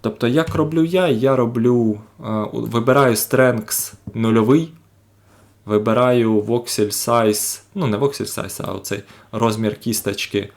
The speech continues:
ну, такий приблизно, щоб, е, він був по розміру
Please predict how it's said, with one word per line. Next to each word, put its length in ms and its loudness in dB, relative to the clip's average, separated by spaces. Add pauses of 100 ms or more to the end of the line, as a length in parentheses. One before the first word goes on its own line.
(240)
ну, 80 -8
такий 240 0
приблизно, 680 0 (280)
щоб, 300 -4 (100)
е, 400 4
він 260 0
був 360 -4 (100)
по 340 0
розміру 680 -2